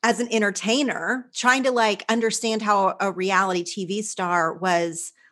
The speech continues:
leading the ticket. I understood it from a Hollywood point of view, but I could not reconcile it with what I knew about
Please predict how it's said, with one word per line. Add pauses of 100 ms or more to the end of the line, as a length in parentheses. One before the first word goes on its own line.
leading
the
ticket.
I
understood
it
from
a
Hollywood
point
of
view,
but
I
could
not
reconcile
it
with
what
I
knew
about